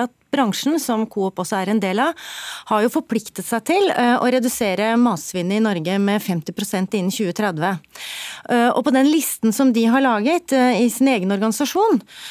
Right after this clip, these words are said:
så står nettopp det å fjerne tre for to av, eh, va-, ferske varer i butikkene som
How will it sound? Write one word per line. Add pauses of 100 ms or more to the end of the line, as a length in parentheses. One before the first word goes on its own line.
(160)
så
står
nettopp
det
å
fjerne
tre
for
to (400)
av,
eh,
va-,
ferske
varer
i
butikkene
som